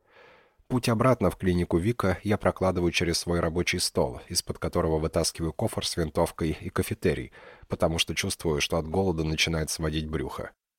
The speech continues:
Ловлю себя на мысли, что начинаю лучше понимать Лару с её приступами голода и любовью к злаковым батончикам. Покупаю сразу десять штук, потом, чуть подумав, ещё пять. Раскладываю их ровным слоем по накладному карману на кофре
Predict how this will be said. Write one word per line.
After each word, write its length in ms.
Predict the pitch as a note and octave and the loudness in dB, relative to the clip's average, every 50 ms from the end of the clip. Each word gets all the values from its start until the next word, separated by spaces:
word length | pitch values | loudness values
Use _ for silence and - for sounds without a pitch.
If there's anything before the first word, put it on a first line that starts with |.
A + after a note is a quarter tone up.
| _ _ _ _ _ _ _ _ _ _ _ _ _ _ - | _ _ _ _ _ _ _ _ _ _ _ _ _ _ 4
Ловлю 340 | F2+ F#2 F2+ F#2 G2+ A2+ | 6 6 8 6 6 6
себя 320 | G#2+ - - F#2+ F2+ F#2+ F#2 | 4 4 4 4 4 4 6
на 140 | F#2 F#2 F#2 | 6 6 4
мысли, 400 | G#2 A#2 A2 - D#2+ D2+ C#2+ C2+ | 4 2 2 0 0 -2 -2 -2
что 200 | - - - F#2 | -2 -2 -2 0
начинаю 440 | F#2+ F#2+ - - G#2+ G#2+ G#2 G2+ | 0 0 0 0 0 0 0 0
лучше 240 | G#2+ A2+ - - - | 0 0 0 -2 0
понимать 440 | - - F#2+ F#2+ F#2 G2 G2 - - | 0 0 2 4 4 4 4 2 2
Лару 320 | A2+ A2+ G2+ E2+ D2 C#2 | 4 4 6 6 4 4
с 120 | D2 - - | 2 2 2
её 160 | E2+ E2 D#2 | 2 2 2
приступами 500 | - F2+ E2+ - - E2+ D#2 E2 D#2+ E2 | 2 0 0 0 -2 -2 -2 -2 0 0
голода 480 | E2 E2+ F#2+ G#2 G#2 F#2 E2 F2 E2+ - - | 0 0 2 2 2 4 4 4 2 2 2
и 80 | - F#2+ | 0 2
любовью 460 | F2 E2+ D#2 E2 F2+ F2 F2 E2+ E2 | 2 4 4 4 4 4 4 2 2
к 60 | E2+ | 2
злаковым 520 | E2 E2 E2 D#2 D#2 - D#2+ D#2+ D#2+ D#2+ D#2 | 2 4 4 4 2 2 0 -2 0 0 0
батончикам. 680 | E2 E2+ - F2 C#2 C2 - - C#2+ - D2 B1+ B1 - _ - - - - - - - | 0 0 0 0 -2 0 -2 -4 -4 -4 -6 -8 -8 -10 _ -20 -20 -20 -20 -20 -20 -8
Покупаю 440 | - - - - A#2 - C#3+ C3+ A#2+ | -4 -4 -2 -2 0 2 2 4 4
сразу 360 | - - A2 A2+ A2+ G2 G#2 | 2 2 2 2 0 0 0
десять 300 | G2 F#2 G2+ F#2+ - F#2 | 0 0 0 0 0 0
штук, 380 | - - - - C#3+ - - - - - - | 0 0 0 0 -2 -4 -4 -8 -10 -14 -2
потом, 300 | - F#2+ F#2 - A#2 A#2+ | 2 2 2 4 2 0
чуть 180 | - - - - | 0 -2 -6 -2
подумав, 500 | - F2+ E2 F2+ F#2 F#2 F2 - - - | 0 2 2 2 2 0 0 -2 -4 -6
ещё 320 | - F2+ - - - D#2 | -4 -2 0 0 0 -2
пять. 400 | C#2+ - - - - - - - _ _ _ _ - | -2 -4 -4 -6 -6 -8 -16 -18 _ _ _ _ -2
Раскладываю 640 | G2+ G#2 - - - - G2+ F#2+ F#2+ F2+ F2+ F2 | 0 0 0 0 0 0 0 2 2 4 4 4
их 100 | E2+ - | 4 2
ровным 340 | - G2 F#2 E2+ E2+ E2+ D#2+ | 2 2 2 2 2 0 0
слоем 380 | - - - - G2 G2 F2+ E2 | 0 -2 0 0 0 0 0 0
по 140 | - - D#2+ | 2 2 2
накладному 480 | D#2+ - - E2+ D#2+ E2+ E2+ E2 D#2+ | 2 4 2 2 2 4 2 2 2
карману 420 | - - D#2+ D#2+ E2 D#2+ D#2+ D#2+ D#2+ | 2 2 2 2 4 2 2 2 2
на 120 | D#2+ D#2+ | 0 0
кофре 440 | - - B2 A2+ - - G2+ F#2+ | -2 -2 -4 -2 -2 0 0 0